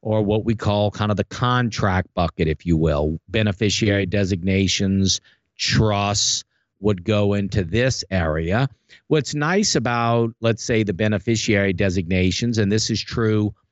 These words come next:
with your life insurance, your annuities, your I R As, your investments, four oh one Ks, any retirement plans that have beneficiary designations, um,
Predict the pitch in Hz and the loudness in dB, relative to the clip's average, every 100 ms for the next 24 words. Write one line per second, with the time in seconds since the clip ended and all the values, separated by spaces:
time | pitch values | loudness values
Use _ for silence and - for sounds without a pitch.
0 | _ - 92 90 90 107 127 120 95 85 | _ -2 0 0 0 2 0 -2 -4 -2
1 | 98 85 80 76 98 87 90 117 123 110 | -2 -2 -6 -6 -2 -2 0 0 2 0
2 | 92 90 82 76 87 85 82 - _ _ | -2 -4 -8 -4 0 2 0 -2 _ _
3 | 92 110 117 113 110 113 107 98 90 92 | -2 0 0 0 0 2 0 0 -2 -4
4 | 87 87 110 110 - 95 80 - 113 113 | -2 0 0 -2 -2 -2 -2 -4 0 2
5 | 107 110 104 - 113 101 98 95 85 - | 2 0 -2 -2 0 2 2 0 -4 -10
6 | - _ - 123 123 113 - 123 120 117 | -20 _ -6 -2 0 0 0 -2 0 0
7 | 107 - 107 101 98 95 98 90 107 82 | -2 -2 0 0 0 -2 -2 0 0 0
8 | 101 98 - 120 - 104 95 92 90 90 | -2 -2 0 -2 0 0 2 0 0 0
9 | 90 82 90 87 - 90 82 80 - - | -2 0 2 2 0 0 0 -2 -4 -8
10 | - - _ 139 123 120 117 | -20 -20 _ -2 0 2 0